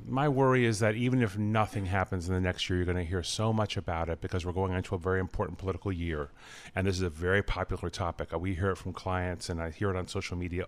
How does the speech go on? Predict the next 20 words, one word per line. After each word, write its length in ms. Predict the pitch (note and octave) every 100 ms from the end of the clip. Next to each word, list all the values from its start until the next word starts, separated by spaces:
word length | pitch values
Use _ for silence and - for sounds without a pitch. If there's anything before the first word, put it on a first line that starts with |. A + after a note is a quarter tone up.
| -
all 180 | - G2+
the 80 | F#2
time. 360 | - F2 D2+ D#2 - - -
There 140 | G#2+
is 60 | A#2
a 60 | A2+
lot 280 | G2+ G2+
of 100 | G2
concern 480 | - F#2+ - A2 G2+
that 120 | E2+ -
tech 240 | F#2 -
has 160 | F2+ -
gotten 300 | E2+ E2+ E2
too 200 | - D#2+
big, 220 | E2+ F2
and 120 | F2+
there 120 | G2+
is 120 | D3+
some 180 | - A2+
desire 460 | F#2 E2+ F2+ E2